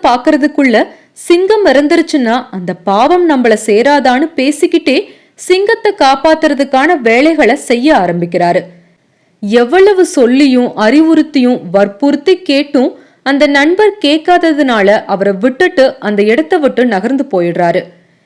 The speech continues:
இவரோ முனைப்போட அந்த பசியோட இருக்கிற சிங்கத்தை அந்த பள்ளத்துல இருந்து காப்பாற்றி வெளியில எடுக்கிறாரு. அடுத்த நிமிஷம் என்ன ஆயிருக்குன்னு நமக்கே தெரியும். இப்போ இந்த கதையில முதல் நபர்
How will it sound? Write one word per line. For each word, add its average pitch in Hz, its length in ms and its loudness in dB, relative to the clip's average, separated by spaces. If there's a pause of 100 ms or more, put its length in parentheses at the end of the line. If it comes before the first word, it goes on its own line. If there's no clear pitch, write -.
(200)
இவரோ 269 460 2 (180)
முனைப்போட 254 640 0
அந்த 277 180 2 (120)
பசியோட 349 500 2
இருக்கிற 277 340 0
சிங்கத்தை 269 540 -2 (160)
அந்த 185 200 -6 (120)
பள்ளத்துல 302 540 2
இருந்து 233 220 0 (160)
காப்பாற்றி 302 640 -2 (160)
வெளியில 247 420 2
எடுக்கிறாரு. 175 500 -2 (720)
அடுத்த 208 440 0
நிமிஷம் 320 420 0 (180)
என்ன 302 240 2 (120)
ஆயிருக்குன்னு 254 580 -2
நமக்கே 214 460 -2
தெரியும். 175 400 -4 (680)
இப்போ 233 280 -2 (200)
இந்த 247 280 0
கதையில 415 520 2
முதல் 262 380 2
நபர் 214 360 2